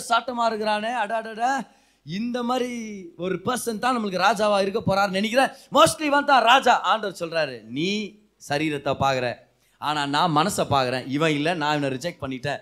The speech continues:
அப்ப யோசிச்சு பாருங்க, சாமுவேல் முகம் என்ன ஆயிருந்திருக்கும்னு சொல்லி. எலியாவை பார்த்து ஸ்மைல் பண்ணி அப்படியே ஜ-, என்ன மாதிரி இருக்கிறான் பாரு, இவன் இல்ல. வா, வா, வா தம்பி, வாடா தம்பி, வா, வா. அடுத்ததா போறார், அவனை ஆண்டவர் சொல்றாரு, "இவன், இவன் தலையில ஊத்துட்டுமா?"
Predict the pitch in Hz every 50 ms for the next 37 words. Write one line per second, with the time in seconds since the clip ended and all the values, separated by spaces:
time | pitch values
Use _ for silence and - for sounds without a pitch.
0 | - - - - - 180 190 208 254 262 - 196 196 196 170 160 - - 180 208
1 | 202 190 175 156 156 160 170 170 151 156 156 143 143 127 135 123 135 127 117 123
2 | 107 92 85 _ _ _ _ _ _ _ _ _ _ _ _ - 151 226 269 294
3 | 277 254 240 247 220 240 233 - - - - 170 190 220 254 247 220 233 220 202
4 | 185 170 226 240 190 - - - 175 170 180 196 156 - - - _ _ _ _
5 | _ _ _ _ 104 113 131 151 165 160 151 151 139 135 135 135 139 143 139 131
6 | 131 113 101 117 160 196 233 233 220 214 202 196 175 131 - - - _ _ _
7 | _ _ _ _ _ _ _ _ _ _ _ _ _ _ _ _ _ _ _ _
8 | _ _ _ _ _ _ _ _ _ _ _ _ _ - 101 87 80 _ - 135
9 | 147 123 113 131 147 135 127 143 170 - 117 95 110 143 156 123 107 95 90 104
10 | 113 107 - _ 95 98 92 - 85 - _ _ _ _ _ _ _ - 208 -
11 | - - 277 254 233 - 185 180 151 123 - - - _ _ _ _ _ _ _
12 | _ _ _ _ _ _ _ _ _ _ _ _ - 302 359 359 349 320 302 302
13 | 311 302 285 - 269 277 262 262 240 196 180 - 262 277 285 269 294 294 302 240
14 | 311 302 330 349 349 349 349 - 349 277 320 330 339